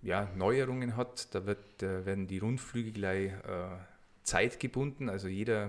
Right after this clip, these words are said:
bucht sich seinen Rundflug, wenn es eine Rundflugveranstaltung ist, bei Feuerwehren oder so, äh, auf eine bestimmte Uhrzeit, dass jeder schon gleich Bescheid weiß. Genau, kann mit PayPal bezahlen und das Ganze ist unter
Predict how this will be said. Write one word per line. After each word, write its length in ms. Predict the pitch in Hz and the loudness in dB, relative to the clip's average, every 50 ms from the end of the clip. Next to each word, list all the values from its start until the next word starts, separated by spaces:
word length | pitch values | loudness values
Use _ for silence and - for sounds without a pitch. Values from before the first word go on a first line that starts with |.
| 104 - | -4 -2
bucht 220 | - 117 120 - - | -2 -2 -2 -2 -4
sich 200 | - 107 - - | -6 -6 -6 -4
seinen 320 | - 101 101 98 98 98 | -4 -2 -2 -2 -2 -2
Rundflug, 880 | 98 101 110 127 127 - - - 139 131 139 147 147 - - - - - | -2 -2 -2 -2 -4 -6 -10 -8 -6 -4 -4 -4 -6 -8 -10 -10 -10 -8
wenn 160 | - 98 92 | -8 -6 -6
es 120 | 95 92 98 | -6 -4 -4
eine 80 | 90 | -2
Rundflugveranstaltung 1000 | 87 110 123 - - - 107 - - - 104 107 110 - 110 107 101 - - 104 101 | -2 -2 -2 -2 -4 -6 -6 -6 -6 -4 -4 -6 -4 -2 -2 -2 -2 -4 -6 -8 -8
ist, 200 | 98 - - - | -8 -10 -8 -4
bei 120 | - 85 | -4 -4
Feuerwehren 640 | - - - 92 95 104 101 101 98 98 98 98 95 | -4 0 2 4 6 6 6 6 4 4 4 2 0
oder 200 | 95 95 95 95 | -2 -2 -2 -4
so, 340 | 92 - 101 104 110 107 - - - - - - - - - - - - - | -4 -4 -4 -2 -4 -4 -6 -12 -18 -20 -20 -20 -20 -20 -20 -20 -20 -18 -12
äh, 40 | 95 95 95 92 90 87 87 - | -10 -8 -6 -6 -8 -10 -12 -6
auf 200 | - 101 101 - 98 | -4 -4 -4 -2 -2
eine 260 | 90 87 85 90 - - - - - - - - - - - | -4 -4 -4 -6 -10 -14 -20 -20 -20 -20 -20 -20 -20 -8 -6
bestimmte 400 | 98 - - 110 107 - - - - | -6 -4 -2 -2 -2 -2 -4 -8 -2
Uhrzeit, 640 | - 107 113 - - - 147 139 165 208 - - - - - - - - - - - - | 2 2 2 2 2 4 4 4 4 2 -2 -6 -12 -12 -18 -20 -20 -20 -20 -20 -18 -6
dass 180 | - 95 - - | -6 -6 -4 -4
jeder 200 | 104 104 107 101 | -4 -4 -4 -4
schon 140 | - 95 | -6 -6
gleich 160 | 98 98 95 98 | -6 -6 -4 -4
Bescheid 380 | 95 - - 92 95 110 127 | -6 -6 -4 -2 -2 -2 -2
weiß. 280 | 135 151 - 185 - - - - - - - - - - - - - - - - - - - - - - | -2 -2 -4 -6 -8 -14 -18 -20 -20 -20 -20 -20 -20 -20 -20 -20 -20 -20 -20 -20 -20 -20 -20 -20 -20 -2
Genau, 260 | - 165 135 104 95 | 2 4 6 6 4
kann 460 | 92 - - 110 107 101 101 98 92 - - - | 4 2 0 2 2 2 2 0 -2 -8 -8 -6
mit 180 | 104 95 - - | -6 -6 -4 0
PayPal 580 | - 107 110 - - - 95 95 92 92 92 - - - - - - - | 0 0 0 2 2 2 4 4 2 0 -2 -8 -14 -20 -20 -20 -10 -8
bezahlen 560 | - 85 - - 92 104 123 151 170 175 165 156 135 | -8 -6 -2 0 2 2 2 2 0 -2 -2 -4 -4
und 140 | 127 127 - | -6 -6 -6
das 140 | 107 - | -8 -4
Ganze 340 | - 104 104 120 120 - 110 | -2 -2 -2 -2 -2 -2 -4
ist 220 | 101 113 - - 110 | -4 -4 -6 -6 -6
unter 600 | 110 110 107 - - 104 101 101 101 101 90 | -6 -6 -4 -4 -6 -4 -4 -4 -4 -6 -6